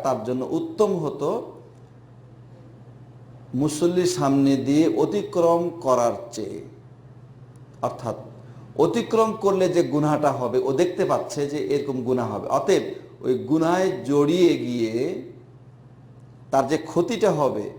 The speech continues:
ওই ক্ষতি যাতে না হয়, এজন্যে চল্লিশ বছর দাঁড়ায় থাকবে, তাতে তার কোনো অসুবিধা হবে না। সে মনে করবে না যে এটা আমার কোনো অসুবিধা হচ্ছে। এই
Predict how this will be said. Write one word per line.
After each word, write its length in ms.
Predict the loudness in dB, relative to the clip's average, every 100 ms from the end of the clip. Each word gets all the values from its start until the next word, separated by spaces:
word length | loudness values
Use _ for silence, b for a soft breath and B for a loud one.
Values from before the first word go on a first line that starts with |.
| -10
ওই 120 | -6 -6
ক্ষতি 260 | -6 -6 -2
যাতে 260 | -2 0 -2
না 400 | -2 0 2 4
হয়, 280 | 2 0 -2 -10 -20 b b -6
এজন্যে 520 | -6 -4 -4 -4 -6 -10 -6
চল্লিশ 420 | -6 -2 -4 -4
বছর 200 | -6 -6
দাঁড়ায় 320 | -2 -2 -2
থাকবে, 340 | -6 -8 -6 -8
তাতে 340 | -6 -6 -6
তার 220 | -6 -6 -6
কোনো 160 | -10 -8
অসুবিধা 520 | -8 -10 -10 -10 -10
হবে 240 | -8 -8 -10
না। 120 | -10
সে 180 | -8 -6
মনে 280 | -4 -4
করবে 300 | -4 -4 -4
না 120 | -4 -2
যে 80 |
এটা 120 | -2 -2
আমার 140 | -4
কোনো 140 | -6
অসুবিধা 340 | -8 -8 -8 -8
হচ্ছে। 280 | -10 -16 -18 -18 -18 -18 -18 -20 -20 -20 -20 -18 -18 -18 -18 -18 -18 -18 -18 -18 -18 -16 -16 -16 -16 -16 -16 -16 -16 -16 -16 -14 -14 -14 -16 -14 -14 -14 -14 -14 -14 -14 -14 -14 -14 -14 -14 0
এই 500 | 4 6 6 6 4